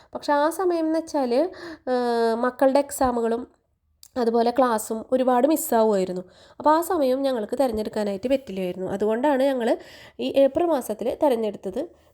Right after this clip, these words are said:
നല്ല ക്ലൈമറ്റ് ആയിരുന്നു ഞങ്ങൾ പോയ സമയത്ത്. ഏഹ്, ഏതൊരാൾക്കും സുഖമായി സഞ്ചരിക്കാനായിട്ട് പറ്റിയിരുന്നു. ഒരു കാഴ്ചയും മിസ്സാവാതെ ഞങ്ങൾക്ക് കാണാനായിട്ട് സാധിച്ചിരുന്നു.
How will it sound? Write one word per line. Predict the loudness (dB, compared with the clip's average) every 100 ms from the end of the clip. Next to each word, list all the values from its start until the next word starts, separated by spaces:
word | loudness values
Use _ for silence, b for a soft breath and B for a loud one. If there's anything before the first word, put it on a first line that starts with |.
| 0
നല്ല | 2 2
ക്ലൈമറ്റ് | 2 2 2 2
ആയിരുന്നു | 2 2 -2
ഞങ്ങൾ | -2 -2 -2
പോയ | 0 0
സമയത്ത്. | 0 -4 -4 -4 -6 -8 b b b
ഏഹ്, | -4 0 2 2
ഏതൊരാൾക്കും | 4 4 6 4 4 2 0 -6
സുഖമായി | -4 0 2 2 0
സഞ്ചരിക്കാനായിട്ട് | 0 -2 -2 -4 -4 -2 -2 -2
പറ്റിയിരുന്നു. | -4 -6 -6 -8 -8 _ -2
ഒരു | 0
കാഴ്ചയും | 4 4 2 -2 -2
മിസ്സാവാതെ | -2 2 4 4 2 0 -4
ഞങ്ങൾക്ക് | -4 -4 -4 0
കാണാനായിട്ട് | 0 0 -2 -2 -2
സാധിച്ചിരുന്നു. | -2 -4 -4 -8 -8 -8